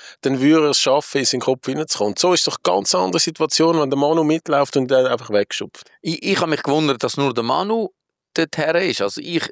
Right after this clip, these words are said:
Speaker 2: äh, wenn ich jetzt dort gestanden wäre, wäre
Speaker 1: Das
Speaker 2: ich
Speaker 1: ist keine
Speaker 2: es
Speaker 1: Rudelbildung.
Speaker 2: Nein, ich wäre sofort, äh, dem im Weg gegangen. Also, es ist ja klar, dass ich den Spieler schütze,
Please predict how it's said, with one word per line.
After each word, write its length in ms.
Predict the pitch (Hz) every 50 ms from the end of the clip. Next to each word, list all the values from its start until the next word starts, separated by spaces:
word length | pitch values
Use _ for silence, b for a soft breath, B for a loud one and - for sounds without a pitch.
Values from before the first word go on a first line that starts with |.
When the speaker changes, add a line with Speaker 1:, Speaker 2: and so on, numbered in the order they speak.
| -
Speaker 2:
äh, 140 | - 101 113
wenn 220 | 107 107 117 123 143
ich 120 | 151 151
jetzt 240 | 151 147 120 - -
dort 120 | 147 143
gestanden 400 | 135 - - 143 139 139 139 131
wäre, 200 | 117 98 90 87 85 _
wäre 220 | _ 113 107 107 104
Speaker 1:
Das 20 | 104
Speaker 2:
ich 60 | 98
Speaker 1:
ist 40 | -
keine 80 | - 117 -
Speaker 2:
es 20 | 117
Speaker 1:
Rudelbildung. 440 | 120 123 - 123 117 101 90 92 92 - - - _ _
Speaker 2:
Nein, 400 | - 98 110 131 165 233 254 165
ich 100 | 120 117
wäre 160 | 104 98 92
sofort, 500 | - - 110 98 - - 120 156 160 _
äh, 800 | - 160 165 165 160 160 160 160 160 160 160 160 160 165 165 156 147 - -
dem 280 | 143 143 - - 156 160
im 140 | 165 160
Weg 260 | - 147 139 165 - -
gegangen. 220 | - 285 - 95
Also, 340 | 71 69 73 - 73 71 76
es 200 | 85 87 92 90
ist 100 | 85 -
ja 80 | 92
klar, 180 | 80 - 107 113
dass 160 | 113 117 107 120
ich 120 | 120 113 -
den 180 | - 123 113
Spieler 380 | - - - 123 117 113 113 107 - - - -
schütze, 500 | - - 127 120 - - - - 104